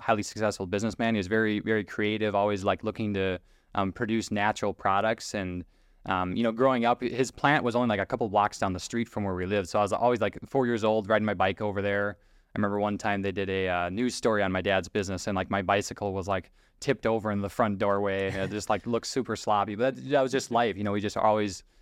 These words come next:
you know, you wanna be like your dad. And, um, you know, my, my dad, on, he was a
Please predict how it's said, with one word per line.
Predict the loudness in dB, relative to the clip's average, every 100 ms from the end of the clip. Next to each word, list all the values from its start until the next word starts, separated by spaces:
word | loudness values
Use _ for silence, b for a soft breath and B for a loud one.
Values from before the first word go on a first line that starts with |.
| _
you | -4
know, | -2
you | 0
wanna | 0
be | 2 2
like | 2
your | 0
dad. | 2 4 4 2
And, | -2 -2
um, | -2 -2 -6 -12 _ b -6
you | -2
know, |
my, | 0 0 0
my | 0
dad, | 4 4 4
on, | 0 -2 -6 -10
he | -4 -2
was | 0 0
a | 0